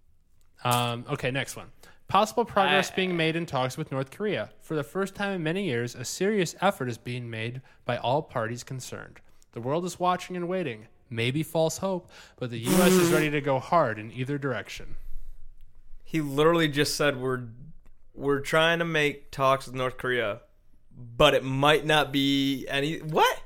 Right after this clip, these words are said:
Speaker 1: Hey, low key, real quick, before we move, before we d-,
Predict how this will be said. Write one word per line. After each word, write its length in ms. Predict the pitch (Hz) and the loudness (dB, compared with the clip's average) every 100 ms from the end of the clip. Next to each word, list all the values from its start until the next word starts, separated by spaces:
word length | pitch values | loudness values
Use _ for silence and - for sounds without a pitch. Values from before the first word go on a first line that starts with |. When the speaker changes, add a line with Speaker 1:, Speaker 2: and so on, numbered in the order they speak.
| - | -2
Speaker 1:
Hey, 140 | 180 | 0
low 220 | 143 220 | 4 4
key, 380 | 226 214 131 110 | 4 -2 -2 -2
real 180 | 143 170 | 0 0
quick, 280 | - 135 110 | 0 -2 -2
before 260 | 131 208 196 | -6 -4 -2
we 40 | |
move, 200 | 127 123 - | -4 -8 -12
before 180 | - 202 | -6 -4
we 120 | 180 127 - | -4 -8 -14
d-, 120 | - | -12